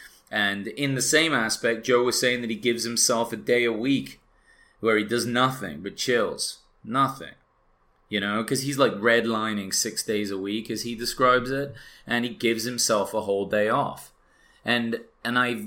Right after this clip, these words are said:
really like the idea of that. I mean, I think a lot of times we give ourselves too much time off that we haven't earned, and it doesn't make us feel good. But if you're really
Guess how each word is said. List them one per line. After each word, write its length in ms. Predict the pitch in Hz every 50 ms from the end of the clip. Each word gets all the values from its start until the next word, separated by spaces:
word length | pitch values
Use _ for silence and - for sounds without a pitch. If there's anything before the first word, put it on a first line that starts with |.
| 113 110
really 300 | 107 127 147 156 165 165
like 240 | 156 147 139 135 120
the 80 | 135
idea 420 | 131 127 120 104 117 131 139 139 127
of 160 | 110 95 95
that. 280 | 98 95 87 85 - -
I 60 | 110
mean, 240 | 113 113 113 113 113
I 120 | 85 107
think 340 | 107 - 147 147 143 - 165 - - - - - - 110
a 80 | 117 120
lot 200 | 123 120 123 127
of 60 | -
times 300 | - 131 127 123 117 117
we 80 | 117
give 160 | 110 120 110 113
ourselves 340 | 110 - - 104 95 -
too 180 | - - 143 151
much 280 | 151 139 123 104 - -
time 260 | 117 104 98 95 90
off 300 | 90 90 95 104 - - - - - - _ _
that 140 | 101 104 98
we 120 | 90 104
haven't 300 | 110 107 107 98 95 92
earned, 480 | - 131 143 151 131 110 98 98 104 104
and 80 | 98 95
it 80 | 90
doesn't 240 | 113 113 107 107 104
make 160 | 101 95 -
us 100 | 87 82
feel 300 | - - 113 107 107 104
good. 260 | 87 87 78 73 -
But 100 | - 95
if 140 | 98 92 -
you're 160 | 143 160 147
really 800 | 127 107 110 127 131 131 139 143 143 143 139 135 123 117 - -